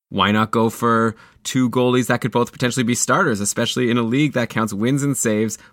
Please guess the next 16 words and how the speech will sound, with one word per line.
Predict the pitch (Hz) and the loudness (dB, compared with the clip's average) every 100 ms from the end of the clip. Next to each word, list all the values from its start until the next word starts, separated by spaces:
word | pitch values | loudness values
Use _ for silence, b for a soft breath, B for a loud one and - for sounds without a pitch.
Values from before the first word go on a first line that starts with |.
| - | -2
both | 120 139 | -2 -2
counting | - 120 117 | -2 0 0
things | 117 | 0
where | 113 | 2
you | 110 | 2
need | 110 | 2
as | 107 | 0
many | 117 135 | 0 0
starts | - 123 120 | 0 -2 -2
as | 120 | -4
possible. | 123 117 117 107 107 104 | -2 0 0 0 -2 -4
Why | - 107 120 123 120 _ | -4 0 2 0 -2 _
limit | 113 147 170 - | -2 0 2 0
yourself | 127 - 120 113 - - b b b - | 0 2 2 2 0 -10 b b b -4
to | 123 107 | 0 0
guaranteed | 101 120 139 139 117 160 160 131 | 2 2 4 2 2 2 2 0